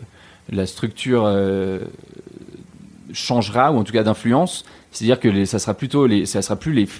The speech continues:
les entrepreneurs qui vont pitcher les fonds en leur voyant, « Waouh, ces, ces gens sont incroyables. » Euh, si, enfin, ils sont incroyables, <laughs> mais plutôt dans l'autre sens, en, en disant vraiment, « Les fonds font toute cette démarche. » Et, parce qu'au final, enfin,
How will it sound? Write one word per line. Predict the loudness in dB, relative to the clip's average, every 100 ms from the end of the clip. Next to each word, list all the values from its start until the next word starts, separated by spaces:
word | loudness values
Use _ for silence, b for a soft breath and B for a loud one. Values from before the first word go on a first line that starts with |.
| -6
les | -2 0
entrepreneurs | 0 2 2 2 0
qui | -2
vont | -4 -4
pitcher | -4 -4
les | -2 -2
fonds | -2 -2
en |
leur | 0
voyant, « | 0 0 -2 -2
Waouh, | 0 0 0
ces, | -2 -6 -6
ces | -8
gens | -8 -6
sont | -6
incroyables. » | 0 2 4 2 B B B B -4
Euh, | 0 2 2
si, | -2 -6 -4
enfin, | 0 0 -2
ils | -8
sont | -4
incroyables, | -4 -2 -2 -2 -4 0 2 2
<laughs> | -2 -4 -4 -6
mais | -2 2 6 6 4 B -14 -8
plutôt | -4 2
dans | 4 6
l'autre | 4 2
sens, | 0 0
en, | 0 -2
en | -2 -2
disant | 0 2
vraiment, « | 4 4
Les | 2
fonds | 0 -6 -4 -4
font | -2 -4
toute | -4 -4
cette | -2 0
démarche. » | 0 2 0 -2
Et, | -4 -2 -4
parce | -4 -2
qu'au | 0
final, | 0 0 2
enfin, | 0 -2